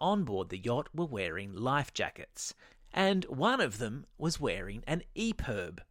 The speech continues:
which is a safety device that sends a signal to a satellite and alerts rescue services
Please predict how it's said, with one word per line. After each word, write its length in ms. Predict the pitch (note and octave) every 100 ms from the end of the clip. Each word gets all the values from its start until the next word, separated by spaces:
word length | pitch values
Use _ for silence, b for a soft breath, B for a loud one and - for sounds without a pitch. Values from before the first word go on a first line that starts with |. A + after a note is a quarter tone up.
| - -
which 160 | D3+
is 100 | E3
a 60 | D#3+
safety 560 | - G3+ G#3 - D#3
device 680 | C3 C#3+ C#3 D3+ G2+ B2 - B B
that 160 | - -
sends 260 | G3 F#3
a 60 | D#3+
signal 500 | - E3+ D3 C3 B2+
to 200 | - C3
a 40 |
satellite 640 | - - G3 E3+ C#3 C3+ D#3
and 140 | C#3
alerts 400 | C#3+ C3+ B2+ -
rescue 400 | D#3 F#3+ - A2
services 720 | - - D3+ D3+ D3+ E3 D3+